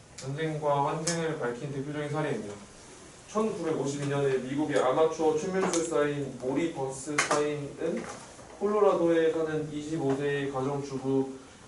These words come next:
버지니아 타이에게 최면을 받았습니다. 이 최면을 통해 현생의 그녀가 태어나기 이전인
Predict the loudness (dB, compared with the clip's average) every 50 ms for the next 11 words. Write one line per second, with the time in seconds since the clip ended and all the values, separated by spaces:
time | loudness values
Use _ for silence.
0 | -20 -20 -16 -8 -4 -2 -2 -2 -2 0 2 2 4 4 4 2 0 -2 -2 0
1 | 0 -2 -2 -2 -2 -4 -4 -4 -2 -2 -2 -2 -2 -2 0 -2 -2 -2 -4 -8
2 | -10 -12 -12 -12 -10 -6 -6 -6 -6 -6 -6 -8 -8 -8 -8 -8 -6 -4 -4 -4
3 | -4 -6 -6 -8 -8 -6 -4 0 2 4 4 6 4 4 4 2 0 0 2 2
4 | 2 2 2 2 2 2 2 2 0 -2 -4 -4 -4 -4 -2 2 2 2 2 2
5 | 0 0 0 0 0 0 0 -2 -2 -2 -2 -2 -2 -2 -2 -4 -4